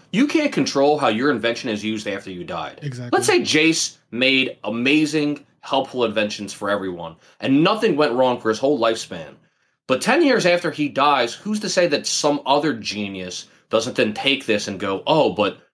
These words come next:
Speaker 1: but look at that land over there. That has so many resources, and we need those resources 'cause our people are running out of resources and we're gonna die."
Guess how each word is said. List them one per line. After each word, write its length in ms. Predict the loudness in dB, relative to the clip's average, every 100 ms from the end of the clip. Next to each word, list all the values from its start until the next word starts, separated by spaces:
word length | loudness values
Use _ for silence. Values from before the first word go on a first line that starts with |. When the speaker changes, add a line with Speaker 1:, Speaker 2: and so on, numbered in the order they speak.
| _ _ _ _
Speaker 1:
but 140 | 2
look 180 | 2 2
at 80 | 2
that 180 | 2 2
land 240 | 2 4
over 160 | 4 4
there. 240 | 4 2
That 120 | 2
has 120 | -2 0
so 140 | 0
many 140 | 2
resources, 640 | 0 0 -2 -4 -6 -8 -12
and 160 | -6
we 100 | -4 0
need 180 | 2
those 180 | 2 2
resources 460 | 0 0 -2 -4 -8
'cause 180 | -4 2
our 200 | 2 2
people 300 | -2 0 0
are 60 | 2
running 240 | 0 2
out 100 | 2
of 80 | 0
resources 400 | -2 -4 -4 -4
and 120 | 0
we're 140 | 2 2
gonna 180 | 0 -2
die." 260 | -4 -6